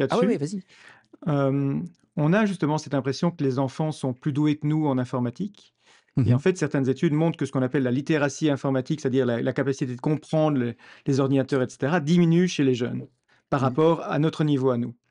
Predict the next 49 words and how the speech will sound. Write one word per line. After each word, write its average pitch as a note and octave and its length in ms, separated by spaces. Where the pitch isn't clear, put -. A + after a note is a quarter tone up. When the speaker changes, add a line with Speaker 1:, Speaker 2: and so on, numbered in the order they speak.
Speaker 2:
Euh, E3 120
probablement E3+ 420
parce D3 140
que D3+ 80
eux E3+ 240
sont C3+ 180
nés D3 180
dedans. D#3 560
Et C3+ 180
c'est C3 140
vrai C#3 140
que D3 80
moi, C3+ 100
je C3 80
me A#2+ 60
souviens D3 180
de C#3+ 60
mon B2 140
fils D#3+ 280
qui, C3 100
a A#2 60
deux C3 260
ans C3+ 140
et B2+ 40
demi, C#3+ 300
s'était - 120
foutu D#3+ 280
devant D3 260
la C3+ 80
télé, C3+ 320
avait B2 200
appu-, B2 260
allumé C#3+ 500
la C3+ 100
télé C#3 400
alors B2+ 160
que - 80
c'était C3+ 180
encore A#2+ 200
un B2 40
truc, A3+ 180
Speaker 1:
Et C#3+ 80
Speaker 2:
enfin, C#3 140
il B2+ 60
Speaker 1:
il B2 40
Speaker 2:
fallait C3 180
trois D3+ 100
Speaker 1:
swipait. D#3 80
Speaker 2:
télécommandes. D3+ 520